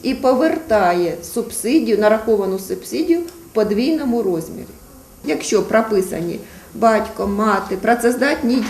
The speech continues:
діти, які отримують доход, зазначаються всі особи, зареєстровані в житловому приміщенні, або фактично проживаючих, це для осіб, які орендують житло, е, і є договір оренди, яким нараховується плата за житлово-комунальні послуги.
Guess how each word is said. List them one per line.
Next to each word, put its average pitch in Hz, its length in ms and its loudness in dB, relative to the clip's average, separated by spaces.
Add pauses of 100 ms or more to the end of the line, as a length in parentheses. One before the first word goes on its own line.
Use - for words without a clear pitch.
діти, 208 320 2
які 208 320 4
отримують 220 480 2
доход, 185 360 -2
зазначаються 226 840 0
всі 269 420 4 (100)
особи, 269 520 0
зареєстровані 214 520 0
в 226 40 0
житловому 226 400 -2
приміщенні, 175 600 -6 (480)
або 226 340 8
фактично 320 680 6
проживаючих, 220 840 2
це 269 100 0
для 214 220 2
осіб, 339 280 4
які 214 240 0
орендують 208 840 0
житло, 220 500 0 (1000)
е, 196 220 0
і - 160 2
є 262 360 6
договір 254 460 6
оренди, 156 520 2 (300)
яким 285 420 6
нараховується 226 800 4
плата 262 300 0
за 214 120 0
житлово-комунальні 208 880 0
послуги. 165 460 -8